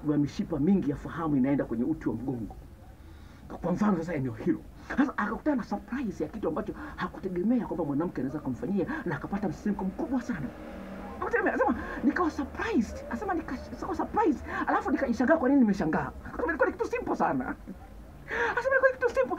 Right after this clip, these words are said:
lakini imeleta utamu mkubwa." Anasema, "Nikashangaa, ama mwenyewe nikajishangaa kwa nini nimeshangaa." Sasa kuna shingo nyuma, kumbe na shingo yenye tamu. <laughs> Haleluya.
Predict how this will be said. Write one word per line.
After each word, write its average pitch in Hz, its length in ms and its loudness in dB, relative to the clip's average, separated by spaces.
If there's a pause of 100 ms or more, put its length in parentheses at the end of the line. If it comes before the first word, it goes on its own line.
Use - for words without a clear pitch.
(160)
lakini 381 180 0
imeleta 359 200 4
utamu 339 300 4
mkubwa." 240 420 2 (960)
Anasema, 466 220 4
"Nikashangaa, 415 680 2 (180)
ama - 120 2
mwenyewe 330 140 8
nikajishangaa 254 420 6
kwa 247 100 6
nini 254 100 10
nimeshangaa." 196 460 2 (720)
Sasa 508 140 -2
kuna 427 400 2
shingo 554 300 -4
nyuma, 539 140 4
kumbe 554 180 2
na 571 100 6
shingo 523 180 2
yenye 523 280 6
tamu. 339 440 4 (460)
<laughs> 370 1400 -4
Haleluya. 466 680 2